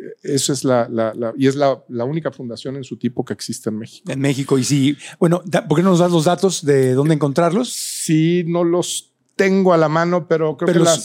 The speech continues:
Speaker 1: las
Speaker 2: los ponemos aquí
Speaker 1: los
Speaker 2: en el
Speaker 1: ponemos aquí ahorita.
Speaker 2: Están a-, en este momento estás en YouTube, están apareciendo en pantalla y los vamos a poner en las notas del episodio en YouTube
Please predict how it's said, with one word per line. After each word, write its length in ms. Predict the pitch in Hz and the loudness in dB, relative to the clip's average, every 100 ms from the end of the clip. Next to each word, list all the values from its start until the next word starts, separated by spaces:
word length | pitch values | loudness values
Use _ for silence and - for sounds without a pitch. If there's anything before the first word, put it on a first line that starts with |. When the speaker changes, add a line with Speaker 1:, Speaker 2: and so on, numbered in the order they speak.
| - | -8
Speaker 1:
las 100 | - 214 | -10 -2
Speaker 2:
los 180 | 165 - | 0 2
ponemos 280 | 175 202 | 2 4
aquí 180 | 196 202 | 2 4
Speaker 1:
los 80 | 175 | 4
Speaker 2:
en 60 | 185 | 4
el 40 | |
Speaker 1:
ponemos 320 | 180 185 190 180 | 4 4 2 2
aquí 180 | - | 2
ahorita. 400 | 170 156 156 123 - | 4 4 2 -2 0
Speaker 2:
Están 300 | 151 - 196 | 0 2 0
a-, 60 | |
en 160 | 226 156 | 0 0
este 120 | 160 | 2
momento 220 | 170 175 | 2 2
estás 220 | 160 165 175 | 0 0 2
en 60 | |
YouTube, 340 | 170 165 196 185 | 2 2 2 2
están 200 | 151 147 | 0 0
apareciendo 420 | 135 139 147 151 | 2 2 2 2
en 60 | 147 | 0
pantalla 480 | 170 208 185 214 - | 0 2 2 2 2
y 80 | |
los 120 | 143 135 | 2 2
vamos 200 | 147 139 | 2 0
a 60 | |
poner 160 | 143 143 | 0 0
en 40 | |
las 120 | 139 127 | 2 2
notas 240 | 139 151 | 2 2
del 100 | 143 | 2
episodio 340 | 127 131 147 143 | 0 0 2 2
en 60 | |
YouTube 380 | 139 131 180 175 | 0 2 2 2